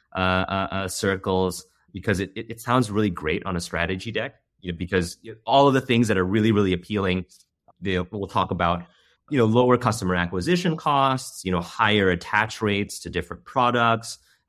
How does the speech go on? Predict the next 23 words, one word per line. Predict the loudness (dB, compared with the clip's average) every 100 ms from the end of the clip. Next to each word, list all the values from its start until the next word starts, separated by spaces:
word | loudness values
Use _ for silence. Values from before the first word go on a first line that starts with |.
| -6
talk | -4 -2
about, | 0 0 0
you |
know, | -2
higher, | -2 0 2 4 4 4
you | 0
know, | -2
retention | -2 -2 -2 -2 -2 -4
across | -4 -2 -2 -4
different | -12 -12
services, | -4 0 0 0 0 4 4 4 -2 -2
um, | 0 0 -4 -12 -18 -14
uh, | -12
the | -8 -6 -2
ease | 2 2 2
of, | 0
you | -2
know, | -6
cross-selling | 0 0 0 -2 0 2 0
and | 0
upselling. | -2 -2 0 2 2 -2 -10 _
You | -2 2
know, | 2